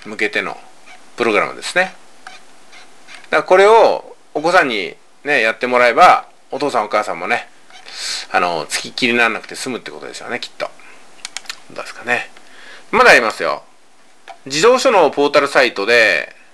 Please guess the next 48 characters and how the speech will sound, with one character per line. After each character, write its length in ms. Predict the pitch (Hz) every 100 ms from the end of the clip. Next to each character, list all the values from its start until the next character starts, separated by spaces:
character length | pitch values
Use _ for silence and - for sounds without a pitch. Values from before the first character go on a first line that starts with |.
| - - - - - - - - - - -
読 180 | - 131
め 140 | 190 262
る 100 | 131
わ 160 | -
っ 300 | - - -
て 80 | -
い 20 |
う 40 | 110
の 60 |
が 60 | 90
あ 40 |
り 60 | 78
ま 60 | 65
す。 100 | -
こ 100 | 233
れ 60 |
も 100 | 262
今 200 | 269 208
無 120 | 123 151
料 160 | 123
で 80 | 76
す。 240 | - - - - - - - - - - - - - - - - - - - - - - - - -
ね、 140 | 175
ご 120 | 143
利 60 | 156
用 140 | 151
い 40 | 139
た 100 | 135
だ 100 | 123
け 80 | 127
れ 80 |
ば 200 | 110 80
い 40 | 58
い 20 |
ん 60 | 101
じ 60 |
ゃ 20 | 92
な 80 |
い 60 | 76
か 100 | 92
な 160 | 131 127
と 80 |
思 80 | 90
い 40 | 69
ま 40 |
す 60 | -
よ 80 |
ね。 340 | 131 151 143